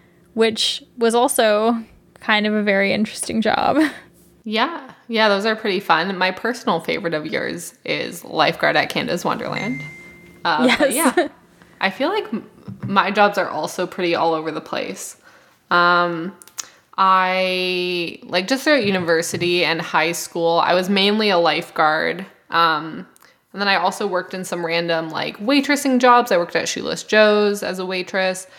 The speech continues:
Speaker 2: I worked, uh, at Smokes Poutine,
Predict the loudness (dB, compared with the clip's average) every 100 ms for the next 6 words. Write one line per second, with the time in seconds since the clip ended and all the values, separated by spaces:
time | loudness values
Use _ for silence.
0 | -20 -8 0 0 0 -2 -4 -4 -2 0
1 | 2 0 -2 -2 -2 -2 -4 -6 -8 -4
2 | -2 0 0 -4